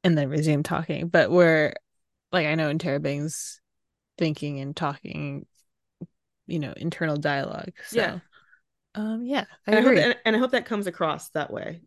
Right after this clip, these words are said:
Speaker 2: 'cause I understand, 'cause technically that means we're not mentioning Interrobang as much, but that is how it's feeling for me, Interrobang, that you're much more present and, and, and integrated.
Speaker 1: Yeah.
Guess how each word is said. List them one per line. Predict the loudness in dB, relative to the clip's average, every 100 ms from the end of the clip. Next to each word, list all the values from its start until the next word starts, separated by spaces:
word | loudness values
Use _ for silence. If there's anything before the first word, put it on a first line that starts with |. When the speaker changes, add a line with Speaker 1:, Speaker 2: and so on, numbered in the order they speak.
| _
Speaker 2:
'cause | -2 -2
I |
understand, | -2 -2 -4 -4 -10 -16 _ _ -4
'cause | -2
technically | 2 4 6 6 6
that | 4
means | 2 -2
we're | -4 -2
not | -2 -2 -6 _ _
mentioning | 0 0 2 0 0
Interrobang | 2 2 2
as | -4 0
much, | 2 2 0 -10 -16 _ _ _ 0
but | 2 2 -4 _ _ _ 0
that | 2 2
is | 0
how | 0 0
it's | -4
feeling | -8 -8 -8
for | -8 -10
me, | -10 -12
Interrobang, | -12 -14 -12 -12 -14 _ _ _ _ _ _ _ -12
that | -10
you're | -8 -8 -10 -6
much | 0 0 0 -6 -8
more | -8 -8
present | -10 -12 -10 -10 -10 -12
and, | -12 -10
and, | -12 -14 -14
and | -14 -14 -20 _ _ _ _ _ _ -12
integrated. | -8 -8 -8 -8 -10 -14 _ _ _ _ _ _
Speaker 1:
Yeah. | -4 -2